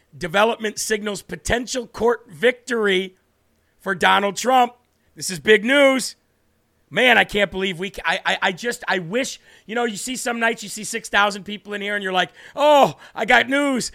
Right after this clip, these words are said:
And I can tell six thousand people this news. This is the kind of news I wish we'd had six thousand people in here for. In an important development for President Donald J. Trump's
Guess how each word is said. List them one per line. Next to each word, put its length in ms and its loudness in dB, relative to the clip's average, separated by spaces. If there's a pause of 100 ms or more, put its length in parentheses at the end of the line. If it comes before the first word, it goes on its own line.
(140)
And 100 -4
I 60 2
can 100 -10
tell 140 -2
six 240 -10
thousand 320 -2
people 260 -10
this 200 -8
news. 320 -4 (360)
This 200 -2
is 80 -10
the 80 -8
kind 240 -2
of 40 -8
news 200 -6
I 80 -4
wish 200 -10
we'd 120 -10
had 100 -8
six 180 -14
thousand 300 -6
people 300 -16
in 60 -16
here 100 -14
for. 260 -16 (460)
In 100 -4
an 80 0
important 400 -2
development 540 -2 (340)
for 120 -16
President 380 -2
Donald 280 0
J. 180 -6
Trump's 460 -6